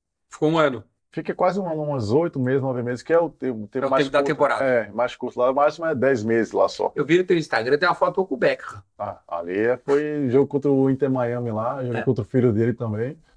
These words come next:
Speaker 2: É, fui bem, a gente perdeu o jogo, mas fui bem pra caramba, assim, ele até elogiou, ele até falou. E isso pra mim foi, assim, mas que vai conhecendo pessoas, né,
Speaker 1: Sim,
Speaker 2: cara?
Speaker 1: imagina,
Speaker 2: Eu, pô,
Speaker 1: pô.
Speaker 2: o Becker, eu jogava muito pelo,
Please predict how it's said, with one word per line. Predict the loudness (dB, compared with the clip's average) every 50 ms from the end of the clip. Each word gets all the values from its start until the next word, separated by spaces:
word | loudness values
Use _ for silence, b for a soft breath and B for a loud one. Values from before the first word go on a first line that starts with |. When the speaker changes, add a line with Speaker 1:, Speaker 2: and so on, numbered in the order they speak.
| b b b b b b b b
Speaker 2:
É, | -2 0 0
fui | 0 0 0 0 2
bem, | 2 2 2 2 2
a | 0
gente | 0 -2 0
perdeu | 0 2 4 4
o | 4
jogo, | 4 4 2
mas | 2 2 0 2
fui | 2 2 2
bem | 4 4 4 2 2
pra | 0 -4 -4
caramba, | 0 2 2 4 4 2 2 0
assim, | -2 -2 -2 0
ele | 2 2
até | 4 4 4 4 4 4 2 2 0 -2 -2
elogiou, | 0 2 2 2 2 2 0 0 0 2 4 4
ele | 4 4
até | 2 0 0
falou. | 2 2 0 2 2 0 -2 -4 -6 _ _ _ _ _ _ _ _ _ _ _ _ _ -8
E | -6 -4 -4 -2 0 0 0 2 2 0 0
isso | -2 0 0
pra | 0 2
mim | 0 0
foi, | 0 0 0
assim, | 0 0 -6
mas | -10 -8 -8 -8 -8 -6
que | _ 0
vai | 0 2 2
conhecendo | 4 2 2 0 -2 -6 -4
pessoas, | -2 -4 -4 -4 -6 -6 -4 -4 -4 -6
né, | -6 -6
Speaker 1:
Sim, | -6 -4
Speaker 2:
cara? | -4 -2
Speaker 1:
imagina, | -2 -2 -2 -2 -2 -2 -2 0 0
Speaker 2:
Eu, | 2 0 0
pô, | -2
Speaker 1:
pô. | -2 0
Speaker 2:
o |
Becker, | 2 4 4 2 0 -2 -4
eu |
jogava | -2 0 0 0 0 -2
muito | -4 -6 -8
pelo, | -8 -6 -6 -4 -4 -6 -8